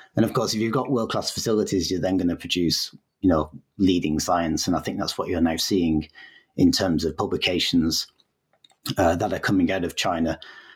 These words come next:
And it's kind of an anecdotal evidence of that. You know, if you look in, in top res-, uh, top journals such as Nature, Science, um, there are a lot more papers in those journals that are being authored now by, uh, researchers in China.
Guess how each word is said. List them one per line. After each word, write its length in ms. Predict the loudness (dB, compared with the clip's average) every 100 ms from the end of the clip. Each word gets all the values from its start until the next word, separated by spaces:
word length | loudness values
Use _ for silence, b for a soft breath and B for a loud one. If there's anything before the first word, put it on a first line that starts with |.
| B
And 120 | 2
it's 100 | 2
kind 180 | 2 0
of 80 | 0
an 80 | -2
anecdotal 640 | -2 -2 -2 -2 -2 -2
evidence 380 | -2 0 0 0
of 100 | 0
that. 220 | 0 2
You 80 | 2
know, 100 | 2
if 140 | 2
you 120 | 2 2
look 220 | 0 -2
in, 400 | 0 2 2 -2 _ _
in 460 | 2 4 4 2 -2
top 360 | -2 -2 -2 -12 -20 _
res-, 420 | 2 2 2 -2
uh, 160 | 0 0
top 240 | -2 -6
journals 520 | -4 -2 0 0 -2
such 200 | -4 -4
as 100 | -2
Nature, 500 | 0 0 -2 -2 -2 0
Science, 580 | -2 0 0 0 -2 -8 B B B -4
um, 180 | 2 4
there 120 | 4
are 60 | 2
a 40 |
lot 220 | 0 0
more 440 | 0 2 2 -2 -4 B _
papers 680 | 0 0 0 -2 -2 -4 -8 _
in 180 | 2 4
those 200 | 2 0
journals 400 | -2 -2 -2 -4
that 80 | -6
are 100 | -2
being 260 | 0 2
authored 400 | 0 -2 -4 -2
now 160 | 0 0
by, 380 | -2 0 0 -4 _ _ _ -4
uh, 120 | -2
researchers 520 | 0 0 0 -4 -2 -2
in 100 | 0
China. 420 | 0 0 -2